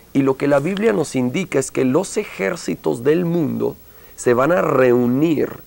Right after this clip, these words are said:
allí al norte de Jerusalén para hacer esta última invasión, para destruir, tratar de destruir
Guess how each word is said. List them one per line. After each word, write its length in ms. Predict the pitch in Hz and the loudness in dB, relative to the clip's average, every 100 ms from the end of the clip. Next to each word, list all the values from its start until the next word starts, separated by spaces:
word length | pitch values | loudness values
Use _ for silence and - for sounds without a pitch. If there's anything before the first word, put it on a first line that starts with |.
| - - - - - - | -20 -20 -20 -20 -16 -2
allí 380 | 113 110 143 | -2 0 4
al 220 | 165 117 113 | 4 4 4
norte 440 | 143 170 - 196 | 4 2 0 2
de 120 | 185 | 2
Jerusalén 720 | 160 180 165 - 175 139 120 - | 0 0 0 0 0 2 0 -2
para 360 | 135 123 - - - - - - - | 0 2 2 -4 -18 -20 -20 -20 -6
hacer 340 | - 120 156 160 | -4 -2 2 2
esta 240 | 147 - 123 - | 2 0 -2 -2
última 840 | - 196 214 214 180 214 208 208 196 | -2 0 2 -2 -4 -4 0 2 4
invasión, 1080 | 160 147 139 135 - - 170 170 120 110 104 - - - | 2 2 2 2 0 -6 2 6 6 2 -6 -16 -16 0
para 220 | 127 120 | 2 4
destruir, 1000 | 117 117 - - 135 139 208 143 120 - - - - - | 2 0 -2 -2 2 2 4 4 4 0 -14 -20 -16 0
tratar 520 | 131 127 - 170 190 | 2 4 4 4 4
de 120 | 156 | 4
destruir 800 | 127 117 - 135 135 175 123 - | 2 -2 -4 0 2 4 2 0